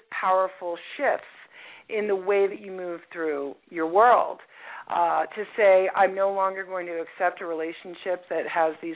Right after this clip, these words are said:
qualities in it. I don't care how charming this <laughs> person is." Uh, you know, you can, because you can learn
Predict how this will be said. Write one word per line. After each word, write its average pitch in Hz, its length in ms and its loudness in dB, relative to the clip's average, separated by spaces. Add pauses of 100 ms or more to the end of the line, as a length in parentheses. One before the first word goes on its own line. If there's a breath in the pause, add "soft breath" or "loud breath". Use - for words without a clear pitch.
qualities 160 540 4
in 165 80 -6
it. 180 180 -4
I 180 100 -2
don't 156 180 -4 (100)
care 165 380 6 (340 loud breath)
how 170 440 6 (120)
charming 175 320 -4
this 165 160 -8
<laughs> - 60 -16
person 208 340 -2
is." 185 260 4 (400 loud breath)
Uh, 208 180 6 (100)
you 247 80 -10
know, 240 100 0
you 240 340 -12
can, 233 280 -12 (100)
because 220 260 -10
you 214 120 -12
can 214 260 -10
learn 240 300 0